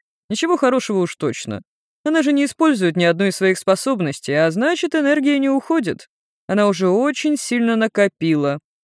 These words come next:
А тут кто знает, разозлите ее или напугаете, и получим очень мощное оружие, которое, скорее всего, убьет всех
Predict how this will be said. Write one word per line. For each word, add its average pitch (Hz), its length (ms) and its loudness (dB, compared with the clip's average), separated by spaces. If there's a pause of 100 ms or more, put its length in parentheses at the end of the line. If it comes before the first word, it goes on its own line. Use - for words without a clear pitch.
(180)
А 196 140 0
тут 190 160 -2
кто - 280 -2
знает, 147 500 -4 (300)
разозлите 208 760 0
ее 214 360 -2 (300)
или 294 160 0
напугаете, 220 920 2 (360)
и 339 80 -2
получим 269 560 2
очень 247 340 0
мощное 185 520 2
оружие, 233 460 0
которое, 202 420 0
скорее 190 380 2
всего, 190 380 -2
убьет 180 280 0
всех - 500 -2